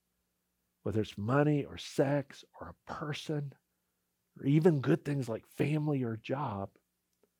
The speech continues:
But the reality is you've held on to those instead of allowing God's love to pour over you.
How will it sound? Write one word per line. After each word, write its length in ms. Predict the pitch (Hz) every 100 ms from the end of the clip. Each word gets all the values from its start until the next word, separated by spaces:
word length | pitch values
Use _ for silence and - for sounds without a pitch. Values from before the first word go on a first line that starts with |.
| _ _ _ _ _ _ _ _ _
But 120 | -
the 80 | -
reality 600 | 101 131 151 156 120 120
is 220 | 123 120 - _ _ _
you've 220 | - 135 -
held 320 | 147 135 131
on 180 | 123 113
to 60 |
those 400 | 107 110 127 127 - _ _ _ _ _ _ _ _ _ _ _ _ -
instead 340 | 104 - 117
of 60 | 110
allowing 420 | 101 113 117 104
God's 420 | 104 107 107 -
love 360 | 87 101 107 101
to 80 | 90
pour 360 | - - 87
over 220 | 85 90
you. 180 | 85 92